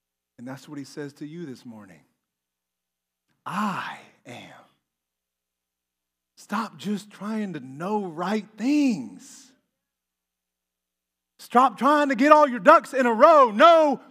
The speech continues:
me. There was a study done more recently surveying the spiritual condition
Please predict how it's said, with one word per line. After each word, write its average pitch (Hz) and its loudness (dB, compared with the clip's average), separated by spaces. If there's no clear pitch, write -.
me. 247 2
There 147 -6
was 156 -6
a 135 -20
study 190 -6
done 147 -10
more 160 -8
recently 139 -10
surveying 165 -8
the 143 -12
spiritual 170 -12
condition 156 -10